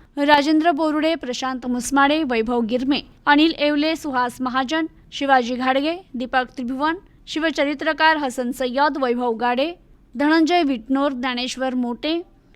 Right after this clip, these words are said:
माजी उपनगराध्यक्ष अनंत कदम, प्रशांत काळे, विजय पेरणे, नितीन कल्हापुरे, वंचितचे तालुका अध्यक्ष संतोष चोळके, माजी नगरसेवक आदिनाथ कराळे, शिवसेना शिंदे गट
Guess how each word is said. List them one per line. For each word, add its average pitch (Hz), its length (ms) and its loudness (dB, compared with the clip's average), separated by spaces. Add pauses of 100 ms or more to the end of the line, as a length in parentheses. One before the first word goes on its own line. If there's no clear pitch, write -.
माजी 294 280 4
उपनगराध्यक्ष 302 760 2
अनंत 247 420 0
कदम, 269 340 0
प्रशांत 240 440 -4 (100)
काळे, 262 300 2
विजय 240 360 -2
पेरणे, 247 460 -2 (300)
नितीन 349 360 2
कल्हापुरे, 240 600 -4 (500)
वंचितचे 320 500 0 (100)
तालुका 277 320 2
अध्यक्ष 262 420 0 (420)
संतोष 285 380 -2
चोळके, 226 440 -8 (360)
माजी 240 260 -6
नगरसेवक 254 640 -6
आदिनाथ 254 320 -6 (100)
कराळे, 277 300 -4 (340)
शिवसेना 339 520 -2
शिंदे 285 300 0
गट 302 160 -2